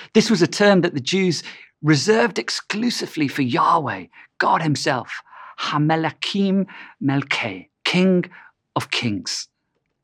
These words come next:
Jesus is not one king among many. He is King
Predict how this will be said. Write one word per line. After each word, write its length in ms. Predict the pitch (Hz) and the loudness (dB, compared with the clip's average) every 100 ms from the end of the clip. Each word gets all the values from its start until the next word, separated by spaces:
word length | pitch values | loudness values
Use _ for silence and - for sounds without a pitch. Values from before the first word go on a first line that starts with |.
| _ _ _ _ | _ _ _ _
Jesus 540 | - 170 185 185 196 - - | -2 2 4 4 2 2 -4
is 180 | 127 | 0
not 300 | 143 185 - | 2 2 0
one 400 | 139 131 143 151 | -4 0 2 2
king 420 | 147 - 131 98 - | 0 -4 -4 -4 -6
among 260 | 127 120 113 | 0 0 0
many. 340 | 113 104 92 - _ _ _ _ _ _ - | -2 -4 -8 -14 _ _ _ _ _ _ -6
He 220 | 156 139 | 0 2
is 140 | 113 | 2
King 540 | - - 156 135 85 | -2 0 4 4 2